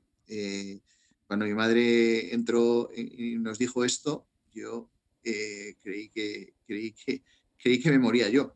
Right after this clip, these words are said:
¿sabes? Creí que, eh, y bueno, pues, yo todavía recuerdo, pues, el funeral de mi padre,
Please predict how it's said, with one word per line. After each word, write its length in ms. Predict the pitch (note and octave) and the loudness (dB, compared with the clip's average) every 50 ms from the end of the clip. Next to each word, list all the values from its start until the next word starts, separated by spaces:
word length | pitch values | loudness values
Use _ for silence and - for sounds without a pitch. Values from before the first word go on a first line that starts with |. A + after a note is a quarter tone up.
| _ | _
¿sabes? 320 | _ - - B2 A2 G2+ - | _ -10 -6 -6 -6 -6 -6
Creí 200 | G2+ G2+ A2 G#2 | -6 -8 -6 -4
que, 420 | A2 A2+ A2+ A2 G#2+ A2 G#2+ - _ _ _ _ _ _ _ _ _ _ _ _ | -2 -2 0 0 -2 -2 -6 -10 _ _ _ _ _ _ _ _ _ _ _ _
eh, 1000 | - G#3 G#3 G3+ G3+ G3 G3 G3+ G3 F#3+ - F#2+ F#2 F2+ F#2 F#2 - - - _ _ _ _ _ | -6 -4 -4 -2 -2 -2 -2 -4 -4 -4 -4 -4 -6 -6 -6 -8 -10 -14 -18 _ _ _ _ _
y 120 | - G#2+ | -8 -4
bueno, 320 | A2+ B2 B2+ B2+ C3 - - | 0 0 2 2 0 -2 -2
pues, 440 | A2 G2+ - - - - - _ _ _ _ _ _ _ _ _ _ _ | -4 -4 -4 -4 -6 -8 -10 _ _ _ _ _ _ _ _ _ _ _
yo 240 | - A2+ A#2 B2 B2 | -8 -2 0 0 2
todavía 320 | B2+ C3+ B2+ C3 C3+ C3+ C3 | 2 4 4 6 6 6 6
recuerdo, 800 | C3 A#2+ B2+ - C3+ C3+ C3+ C3+ C#3 C3+ C3 B2+ B2+ B2 - - | 4 0 0 0 0 2 4 4 4 4 6 4 4 2 0 -4
pues, 180 | - A2+ - A#2 | -8 -8 -6 -6
el 240 | A2+ A2 G#2+ G#2 | -6 -6 -8 -8
funeral 380 | - - A2+ A2 G#2+ G#2+ A2+ A#2 | -10 -8 -8 -6 -2 0 0 2
de 80 | A#2 A2 | 2 0
mi 120 | A2 G#2 | 0 -2
padre, 680 | - A#2+ B2 B2+ B2+ B2+ A#2+ A#2+ A#2+ A#2+ A#2+ A#2 - | -2 0 0 2 2 2 2 2 2 2 0 -2 -6